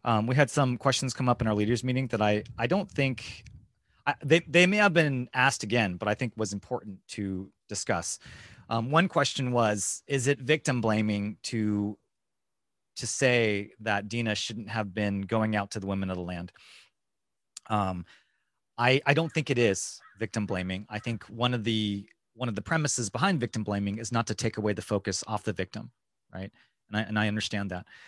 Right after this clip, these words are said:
Um, and yet, I think in any situation, there are complex reasons about why something happened. And the text doesn't say this, um, but I do believe it was Jacob and their, and the brothers of Dinah, it was their responsibility to protect her.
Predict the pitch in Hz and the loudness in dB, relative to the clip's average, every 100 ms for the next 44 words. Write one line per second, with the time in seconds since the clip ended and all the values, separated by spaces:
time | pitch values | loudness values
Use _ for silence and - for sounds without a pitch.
0 | - - - 98 90 117 117 117 113 - | -20 -12 -4 -2 -2 0 4 6 4 -4
1 | 101 117 110 113 113 113 113 - - 107 | -6 -4 -2 0 2 0 -2 -6 -2 0
2 | 104 110 101 98 98 98 98 - - 110 | 0 -2 -4 -2 0 0 -2 -4 -2 -2
3 | 107 - 110 113 151 180 - - - 95 | -2 -4 -2 -2 -2 -6 -8 -10 -10 -4
4 | 98 95 98 101 104 98 90 98 - 143 | -2 0 0 0 -4 -8 -8 -8 -8 -10
5 | - 113 107 113 - - 139 - 123 110 | -6 -6 -2 -4 -4 -4 -4 -2 -4 -4
6 | 104 143 110 90 - - - - - _ | -2 0 0 -4 -6 -10 -18 -20 -20 _
7 | _ 104 98 90 113 117 120 131 123 117 | _ -6 -4 0 2 2 2 0 2 2
8 | 110 - 113 104 - 117 113 104 92 90 | 0 -2 -4 -4 -2 -2 0 -2 -4 -6
9 | _ _ - 104 101 95 95 _ _ _ | _ _ -10 -6 -4 -6 -10 _ _ _
10 | _ _ _ _ _ 107 98 92 - 104 | _ _ _ _ _ -4 -4 -6 -10 -10
11 | 95 87 127 143 104 107 95 101 87 85 | -8 0 2 4 0 -4 -8 -6 -6 -8
12 | - _ _ - 117 104 117 117 107 - | -12 _ _ -6 -4 2 2 2 -2 -4
13 | 107 104 110 110 95 87 - _ _ - | -6 -6 -6 -4 -6 -8 -12 _ _ -18
14 | 98 98 92 82 - | -16 -12 -12 -14 -18